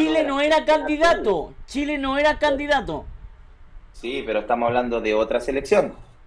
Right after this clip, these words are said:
Speaker 2: Tú, te, tú me estás preguntando la de hoy día, hoy en día, hoy,
Speaker 1: Pero no te, no te estoy
Speaker 2: hoy.
Speaker 1: hablando de la generación dorada, porque ni siquiera era.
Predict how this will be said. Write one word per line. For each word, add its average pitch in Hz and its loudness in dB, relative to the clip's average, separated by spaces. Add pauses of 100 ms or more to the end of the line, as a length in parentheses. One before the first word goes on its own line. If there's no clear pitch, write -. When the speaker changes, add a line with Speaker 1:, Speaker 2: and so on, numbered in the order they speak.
(160)
Speaker 2:
Tú, 131 0
te, 147 4
tú 143 4
me 180 8
estás 185 6
preguntando 175 4
la 165 8
de 151 0
hoy 143 -4
día, 165 -2
hoy 160 2
en 202 -2
día, 196 -2
hoy, 175 6
Speaker 1:
Pero 226 0
no 233 -4
te, 226 0
no 240 -4
te 254 2
estoy 247 4
Speaker 2:
hoy. 240 2
Speaker 1:
hablando 247 -2
de 254 0
la 247 0
generación 240 -6
dorada, 240 -8
porque 180 -10
ni 180 -12
siquiera 175 -4
era. 190 -8